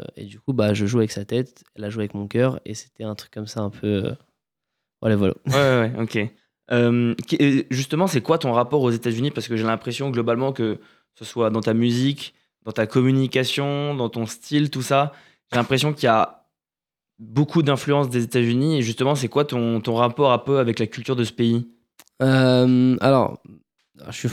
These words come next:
Speaker 1: purement français. J'ai, pour l'instant, j'ai pas, enfin, j'ai pas de rapport, euh, avec les, les States en direct, directement.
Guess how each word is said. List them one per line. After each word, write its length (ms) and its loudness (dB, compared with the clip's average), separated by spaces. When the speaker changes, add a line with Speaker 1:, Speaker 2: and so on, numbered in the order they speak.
Speaker 1:
purement 280 4
français. 400 0
J'ai, 160 2
pour 160 0
l'instant, 180 2
j'ai 140 4
pas, 180 4
enfin, 160 2
j'ai 120 2
pas 120 2
de 60 2
rapport, 480 4
euh, 360 4
avec 240 -2
les, 200 -2
les 160 -2
States 320 -2
en 60 2
direct, 360 -2
directement. 560 2